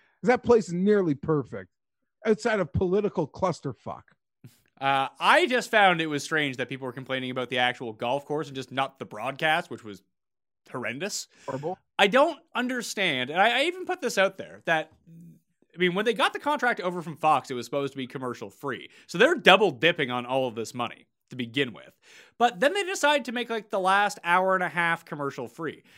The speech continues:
Speaker 2: That is not the time to go commercial free when there's no one left on the course.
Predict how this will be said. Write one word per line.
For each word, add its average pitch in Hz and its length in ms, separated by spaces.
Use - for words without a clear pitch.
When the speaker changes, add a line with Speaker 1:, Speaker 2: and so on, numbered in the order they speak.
Speaker 2:
That 349 100
is 466 160
not 269 420
the 349 80
time 247 460
to 180 80
go 196 220
commercial 196 440
free 240 260
when 160 140
there's 175 160
no 185 320
one 233 220
left 220 260
on 202 140
the 175 80
course. 208 320